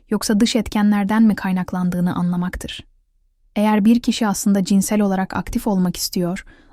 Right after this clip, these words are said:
ama fiziksel ya da psikolojik nedenlerle bunu gerçekleştiremiyorsa, bir uzmandan destek almak kesinlikle faydalı olacaktır. Özetle, yaş ilerledikçe cinsellik değişir, evet, ama bu değişim her zaman olumsuz değildir.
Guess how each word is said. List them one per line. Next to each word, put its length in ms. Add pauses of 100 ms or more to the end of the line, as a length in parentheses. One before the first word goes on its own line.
(100)
ama 160
fiziksel 560
ya 120
da 80
psikolojik 560
nedenlerle 600
bunu 160
gerçekleştiremiyorsa, 1300 (500)
bir 140
uzmandan 540
destek 360
almak 300
kesinlikle 500
faydalı 420
olacaktır. 680 (440)
Özetle, 560 (260)
yaş 260
ilerledikçe 680
cinsellik 640
değişir, 500 (260)
evet, 420 (280)
ama 240
bu 120
değişim 360
her 200
zaman 300
olumsuz 560
değildir. 540